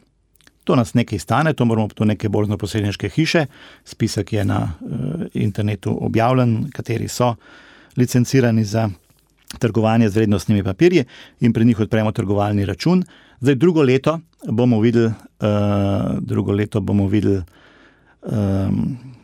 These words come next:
kaj bo s tem individualnim osebnim računom, ki bo majhen bolj ugoden,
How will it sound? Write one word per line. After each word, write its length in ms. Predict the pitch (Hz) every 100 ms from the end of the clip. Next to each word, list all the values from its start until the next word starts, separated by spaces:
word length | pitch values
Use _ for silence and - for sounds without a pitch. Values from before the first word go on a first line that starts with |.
| -
kaj 200 | - 101
bo 100 | 98
s 60 | 101
tem 340 | 107 98 98
individualnim 800 | - 104 101 101 101 120 123 123
osebnim 440 | - - 127 120 127
računom, 440 | 113 - 139 117
ki 140 | 113 101
bo 120 | 98
majhen 480 | 104 101 107 101 101
bolj 120 | 101
ugoden, 540 | 92 110 120 123 120